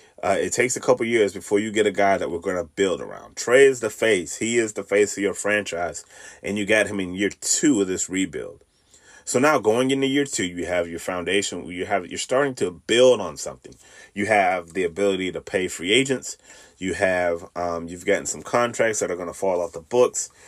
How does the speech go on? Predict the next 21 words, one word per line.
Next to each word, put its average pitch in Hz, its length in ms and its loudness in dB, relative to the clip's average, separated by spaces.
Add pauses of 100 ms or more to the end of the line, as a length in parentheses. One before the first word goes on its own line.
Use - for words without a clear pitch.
(220)
You 92 100 -6
got 87 220 -4
Trey, 131 360 6
you 101 160 -4
got 85 200 -2
John. 107 480 0 (280)
Then 107 120 -2
you 101 140 2
add 98 120 2
two - 160 2
more 151 180 4
pieces 123 440 0
in 90 80 -6
Cam 117 300 0
Reddish 101 280 0
and 85 120 -10
DeAndre 87 420 -4
Hunter, 85 340 -8
who 95 140 -2
I 85 80 0
believe 87 540 -6